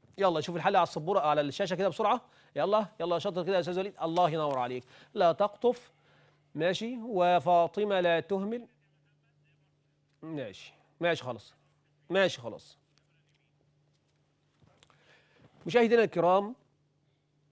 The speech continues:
آه، آه، دلوقتي خلاص عرفنا إن لا الناهية، لا الناهية يا حضرات، آه، بيجي بعدها فعل مضارع، الكلام معاها بطلب الامتناع عن فعل شيء معين.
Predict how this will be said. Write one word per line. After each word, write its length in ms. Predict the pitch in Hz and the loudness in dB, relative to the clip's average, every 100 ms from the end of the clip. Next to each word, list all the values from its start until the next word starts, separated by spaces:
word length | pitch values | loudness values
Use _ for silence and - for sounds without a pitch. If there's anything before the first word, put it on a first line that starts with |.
| - | -8
آه، 500 | 185 170 165 165 160 - | -2 0 2 0 -2 -4
آه، 360 | 170 156 147 | -4 -2 -2
دلوقتي 600 | 147 135 135 139 175 160 131 | -6 -10 -8 0 2 0 -2
خلاص 280 | 156 143 | 0 0
عرفنا 360 | 135 151 147 131 | 0 -4 -4 -4
إن 100 | 131 | -2
لا 200 | 139 165 | 0 0
الناهية، 540 | 147 139 127 151 175 - - | 0 -2 0 -2 -2 -6 -8
لا 440 | 147 160 143 113 _ 143 | 0 4 4 2 _ -4
الناهية 520 | 143 139 143 151 156 | -2 0 0 2 2
يا 80 | 139 | 2
حضرات، 520 | - 127 135 180 226 _ _ _ _ _ - | 0 -4 0 0 -2 _ _ _ _ _ -6
آه، 400 | 143 143 147 143 - _ | 0 4 4 2 -4 _
بيجي 260 | 151 180 170 | -4 0 2
بعدها 220 | 147 156 | 2 0
فعل 220 | 151 156 | 2 0
مضارع، 420 | 147 135 - 226 - _ _ - | 0 2 2 2 -4 _ _ -16
الكلام 340 | - 156 165 | -2 0 0
معاها 440 | 147 160 165 180 175 _ _ | 0 0 2 0 -2 _ _
بطلب 560 | 131 147 156 175 165 160 | -6 -6 4 6 8 6
الامتناع 500 | 151 143 139 151 165 | 2 0 -2 0 2
عن 180 | 147 139 | 2 0
فعل 360 | - 147 151 | -4 -2 -2
شيء 260 | - 147 156 160 | -4 -4 -6 -2
معين. 540 | 175 160 170 120 95 | 2 4 2 0 -10